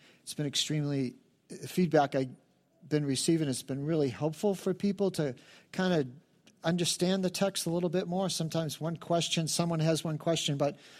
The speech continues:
but ten or fifteen other people have the same question. So it's been kind of, uh, kinda interesting. Uh, I, I enjoy doing it, as you can, as you can tell, but it is a little unconventional. But you're out of Calvary Chapel, so hey, what's a little,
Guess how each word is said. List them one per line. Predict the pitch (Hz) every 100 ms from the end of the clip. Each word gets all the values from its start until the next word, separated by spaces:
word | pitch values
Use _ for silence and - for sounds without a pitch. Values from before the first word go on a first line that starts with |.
| - - _
but | 147 151 -
ten | - 170
or |
fifteen | 156 160 - 160
other | 147
people | 143 170 156
have | 123 135
the | 131
same | - 127
question. | 120 139 131 - 110
So | - 135
it's | -
been | 180
kind | 160 185 175
of, | 139 123
uh, | 127 120 - - - - _ -
kinda | 180 151 -
interesting. | 156 151 156 - - 156 147 139 -
Uh, | 139 127 117 113 120 _ _ _ _ _ _ _ _
I, | 139 139
I | 147 139 151 156
enjoy | 160 139 147 151
doing | 135 143 151 147
it, | 143
as | 127 123 -
you |
can, | 123 120 117 - _
as | 143 131
you | 131
can | - 123
tell, | - 139 135 135 - -
but | - 160
it | 185
is | 214
a | 190
little | 180 180 160
unconventional. | 156 147 127 127 117 - 104
But | 107 160
you're | 226 247
out | 262
of | 247
Calvary | 226 214 208
Chapel, | 202 180 175 180
so | 170 175
hey, | 220 254 233 180 139 - - - -
what's | 196 208
a | 220
little, | 202 208 190 180